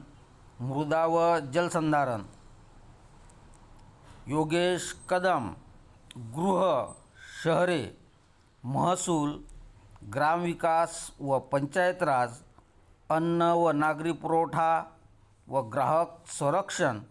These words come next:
अन्न व औषधी प्रशासन. तर अशा प्रकारे आपण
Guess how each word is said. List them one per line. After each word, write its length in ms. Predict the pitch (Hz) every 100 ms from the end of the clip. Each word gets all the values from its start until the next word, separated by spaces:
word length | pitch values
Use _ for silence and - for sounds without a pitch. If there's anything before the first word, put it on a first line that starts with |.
| - _ - _ 156
अन्न 240 | 160 165
व 220 | 165 165 - -
औषधी 440 | 156 143 165 147 147
प्रशासन. 680 | - - 185 175 160 117 98 - - - _ _ _
तर 100 | 131 117 - -
अशा 260 | - 196
प्रकारे 680 | 190 180 165 160 156 139 135 - - - - -
आपण 540 | 131 135 156 160 165